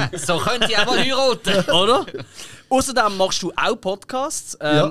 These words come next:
Speaker 2: unter anderem für den Virus.
Speaker 3: Genau, Rehmann heisst der Podcast. Jetzt
Speaker 2: Genau.
Speaker 3: abonnieren auf Spotify. Rehmann. Viele suchen eben nach S O S Sick of Silence. Das ist aber nur der Claim.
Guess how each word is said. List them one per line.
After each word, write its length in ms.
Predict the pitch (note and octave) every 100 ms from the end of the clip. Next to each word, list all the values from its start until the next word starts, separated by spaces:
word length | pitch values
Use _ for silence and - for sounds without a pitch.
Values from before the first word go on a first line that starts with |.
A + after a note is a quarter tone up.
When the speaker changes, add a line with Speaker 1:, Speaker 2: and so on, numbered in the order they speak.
| D#3+
Speaker 2:
unter 200 | F3 F3
anderem 240 | E3+ E3+
für 180 | C#3 D#3
den 140 | C3+
Virus. 640 | C3 E3 G3 A#3+ D4 - -
Speaker 3:
Genau, 280 | D#3+ D3+ G3
Rehmann 600 | - C#3+ F3 A#3 G#3+ G3
heisst 220 | G3 -
der 40 | F3+
Podcast. 500 | F#3 - F3+ F3+ -
Jetzt 140 | D#3
Speaker 2:
Genau. 140 | A#2
Speaker 3:
abonnieren 420 | D3+ C#3+ C#3 E3+ G3
auf 100 | E3
Spotify. 540 | - E3 F3+ F#3 F#3
Rehmann. 560 | C#3 D3+ F3+ E3+ F3+ F3+ _ _ _ _
Viele 200 | - F#3
suchen 220 | F#3 F#3+ D#3
eben 100 | D3
nach 120 | C3+
S 240 | D#3+ -
O 20 | D3+
S 140 | C#3+
Sick 160 | C#3 A#2+
of 100 | -
Silence. 440 | B2 D3 C3+ -
Das 100 | B2+
ist 60 | A#2+
aber 120 | C#3
nur 100 | D3+
der 120 | C#3
Claim. 520 | - D3 D#3 C#3+ G#2+